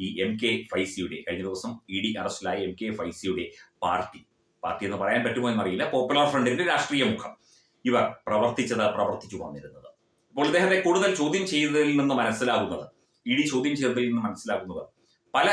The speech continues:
രാജ്യങ്ങളിൽ നിന്നും, പാകിസ്ഥാനിൽ നിന്നടക്കം കോടിക്കണക്കിന് രൂപയുടെ ഫണ്ട് ഈ പോപ്പുലർ ഫ്രണ്ട് ഓഫ് ഇന്ത്യക്ക് കിട്ടിയിട്ടുണ്ട്, ഇന്ത്യയെ തകർക്കാൻ എന്നുള്ളതാണ്. അപ്പം പോപ്പുലർ ഫ്രണ്ട് ഓഫ് ഇന്ത്യ നിരോധിക്കപ്പെട്ട ഈ ഒരു അവസരത്തിൽ, അല്ലെങ്കിൽ നിരോധിക്കപ്പെട്ടു,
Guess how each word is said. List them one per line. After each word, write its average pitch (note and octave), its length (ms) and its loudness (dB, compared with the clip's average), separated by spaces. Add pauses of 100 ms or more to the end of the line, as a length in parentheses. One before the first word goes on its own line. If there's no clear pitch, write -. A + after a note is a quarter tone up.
(140)
രാജ്യങ്ങളിൽ C3 460 4
നിന്നും, G#2 260 -2
പാകിസ്ഥാനിൽ C3 580 0
നിന്നടക്കം G#2+ 420 0 (360)
കോടിക്കണക്കിന് C3 600 2
രൂപയുടെ G2+ 360 -4 (100)
ഫണ്ട് G2 260 0 (580)
ഈ - 20 4 (360)
പോപ്പുലർ B2+ 400 4
ഫ്രണ്ട് G#2+ 180 0
ഓഫ് - 180 -6
ഇന്ത്യക്ക് G2+ 300 -4 (100)
കിട്ടിയിട്ടുണ്ട്, G2 500 -6 (180)
ഇന്ത്യയെ G#2+ 280 -2
തകർക്കാൻ F#2+ 380 -4 (140)
എന്നുള്ളതാണ്. E2+ 460 -12 (580)
അപ്പം D3+ 200 4 (240)
പോപ്പുലർ D#3+ 380 6
ഫ്രണ്ട് F3 180 2
ഓഫ് F3+ 140 -2
ഇന്ത്യ D3 240 4
നിരോധിക്കപ്പെട്ട D3 600 2 (280)
ഈ - 20 0 (120)
ഒരു A#2 120 4
അവസരത്തിൽ, G2 440 0 (160)
അല്ലെങ്കിൽ G#2+ 260 -4 (120)
നിരോധിക്കപ്പെട്ടു, A2+ 640 0